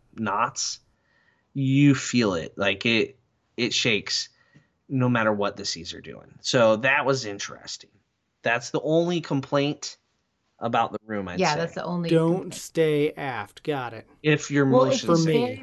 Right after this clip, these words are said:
Speaker 2: very act. We've stayed
Speaker 1: Ve-, this
Speaker 2: aft.
Speaker 1: is extreme aft.
Speaker 2: We've stayed aft on the sides
Speaker 1: Yeah,
Speaker 2: in the
Speaker 1: not had that
Speaker 2: family,
Speaker 1: problem.
Speaker 2: family ocean view rooms with the big circles.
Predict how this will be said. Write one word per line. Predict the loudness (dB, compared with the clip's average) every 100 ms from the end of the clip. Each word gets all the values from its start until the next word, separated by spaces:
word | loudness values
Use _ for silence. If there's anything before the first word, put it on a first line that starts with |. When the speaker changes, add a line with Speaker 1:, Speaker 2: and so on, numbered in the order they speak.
| -8
Speaker 2:
very | -4 -2 -2
act. | -4 -6 -8 -8
We've | -6 -6 -8
stayed | -12 -4 0 4
Speaker 1:
Ve-, |
this | 4 4
Speaker 2:
aft. | 2 2 2
Speaker 1:
is | -2 -6
extreme | -6 -6 -4 -4 -2 -4
aft. | -6 -10 -8
Speaker 2:
We've | -8 -8
stayed | -10 -6 -4 0
aft | 2 4 2 -4
on | -4 -4
the |
sides | -2 2 2 2 -4 -6
Speaker 1:
Yeah, | -4
Speaker 2:
in | -2
the | 0 0
Speaker 1:
not | 2 4
had | 4 2
that |
Speaker 2:
family, | 0 -2
Speaker 1:
problem. | -4 -8 -6 -2
Speaker 2:
family | 0 2 2 0
ocean | -4 -4 -4
view | 0 0
rooms | 2 2 0
with | -2
the | -2
big | 4 4 4
circles. | -2 2 4 2 -2